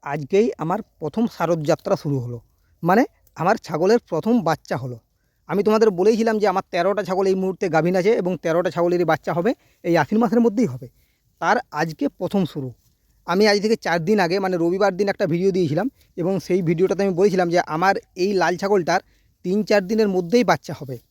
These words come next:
আর ঠিক চার দিনের মধ্যেই আমার ছাগলটার বাচ্চা হলো। আমাকে সাদিয়া কিচেন বলেছিলেন যে, "না, দশ বারো দিন সময় লাগবে।"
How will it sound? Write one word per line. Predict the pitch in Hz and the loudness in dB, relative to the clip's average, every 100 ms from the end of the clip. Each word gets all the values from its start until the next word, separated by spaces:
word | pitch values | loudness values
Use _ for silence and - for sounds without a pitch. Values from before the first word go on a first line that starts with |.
| _ _ _ _ | _ _ _ _
আর | 165 - | -10 -6
ঠিক | - 233 _ | -6 -6 _
চার | - 175 175 | 0 0 2
দিনের | 196 233 220 | 2 2 2
মধ্যেই | 214 185 269 - | 0 0 0 0
আমার | 185 185 | -4 -4
ছাগলটার | 180 180 185 220 | -2 -2 0 0
বাচ্চা | 160 - 208 | -2 -2 -4
হলো। | - 180 143 - _ _ _ _ _ - | 0 0 0 -4 _ _ _ _ _ -4
আমাকে | 170 196 220 | -2 0 0
সাদিয়া | - 160 175 214 | 0 -2 2 2
কিচেন | - 202 214 214 | 2 -2 0 0
বলেছিলেন | 185 214 190 180 262 _ _ _ _ 151 | 0 0 0 -2 -4 _ _ _ _ -2
যে, | 180 185 185 - - | 2 2 0 -4 -8
"না, | 190 196 | 0 0
দশ | 160 170 | 2 0
বারো | 180 190 | 2 0
দিন | 190 180 | 0 -4
সময় | 185 190 | -2 0
লাগবে।" | 170 156 | 0 2